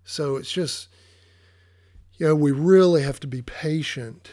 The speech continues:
and wait for that blurry picture to become clearer as it, as it draws nearer to us or we approach it on the interstate. We're seeing signs, but we still don't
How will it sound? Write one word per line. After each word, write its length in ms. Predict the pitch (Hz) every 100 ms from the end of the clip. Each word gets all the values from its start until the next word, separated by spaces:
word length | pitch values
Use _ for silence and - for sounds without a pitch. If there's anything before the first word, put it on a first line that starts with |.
| - - -
and 400 | 127 123 120 120 -
wait 480 | 196 127 135 151 -
for 200 | - 135
that 260 | 123 -
blurry 460 | 135 127 135 139 131
picture 540 | - 151 - - 123
to 100 | 117
become 520 | 113 - 143 131 123 110 _ _
clearer 760 | - - 147 151 139 120 117 110 _ _ _ _ -
as 200 | 127 117
it, 80 | - 202 _
as 200 | - 127
it 260 | 120 - 143
draws 420 | 123 127 123 117
nearer 300 | 127 127 113
to 320 | 110 147 127
us 240 | 113 113 -
or 180 | 123 117
we 240 | 131 131
approach 540 | 113 - 135 131 120
it 160 | 127 - _
on 140 | 123 117
the 140 | 117
interstate. 640 | 131 120 - - 113 113 - _ _ _ -
We're 60 |
seeing 340 | 123 - 160 135
signs, 800 | - 180 196 170 143 131 127 - - - _ _
but 160 | 131 -
we 100 | 131
still 320 | - - 170
don't 300 | 156 135 -